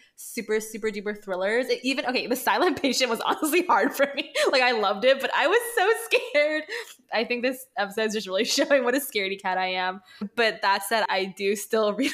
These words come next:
a lot of murder mysteries. And, you know, my mom, she's like, "Why would you read this? It's very scary or whatever." It's not the most pleasant, perhaps, thing to read about, but I'm like, the point is not the murder, it's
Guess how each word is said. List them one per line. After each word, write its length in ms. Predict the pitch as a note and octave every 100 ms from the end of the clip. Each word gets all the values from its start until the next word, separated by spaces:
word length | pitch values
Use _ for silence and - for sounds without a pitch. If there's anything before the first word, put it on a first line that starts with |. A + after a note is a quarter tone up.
| -
a 40 |
lot 220 | A#3+ -
of 120 | G4 C4+
murder 340 | C4 - C#4+
mysteries. 580 | C4+ B3 B3+ A#3 A3+ A#3 A3+ D4+ -
And, 160 | B3
you 80 | C4
know, 100 | C#4+
my 160 | D#4 E4
mom, 460 | A#3+ G3+ G#3 G#3 - _ -
she's 160 | A#3
like, 140 | A3+ G#3
"Why 160 | G#3
would 180 | A3+ A3
you 160 | G#3+ G#3
read 260 | E4+ G4 -
this? 340 | D#4 D4+ D#4 - - - -
It's 460 | A#3 A3+ - - -
very 340 | F#3+ F#3 F#3 - -
scary 520 | - B3 A#3+ A#3 A3
or 100 | G#3+
whatever." 520 | G3+ G#3+ F#3+ G3 G3 F3+
It's 100 | -
not 200 | A3+ G#3+
the 60 | G#3+
most 220 | F3+ -
pleasant, 720 | - G3 F#3+ F#3+ E3+ - - _ _ _ _ _ _ -
perhaps, 680 | G#3+ G#3+ E3+ A#3 - - - -
thing 180 | G3+
to 80 | G3
read 160 | F#3 G3+
about, 240 | C4+ C#4
but 100 | C4+
I'm 120 | A#3
like, 160 | A#3 A#3
the 80 | G#3
point 320 | - A3+ A3+
is 140 | A3+ G#3
not 240 | G3 G3
the 40 |
murder, 460 | G3 F3+ F3+ F3+ G3+
it's 380 | F#3+ G3 -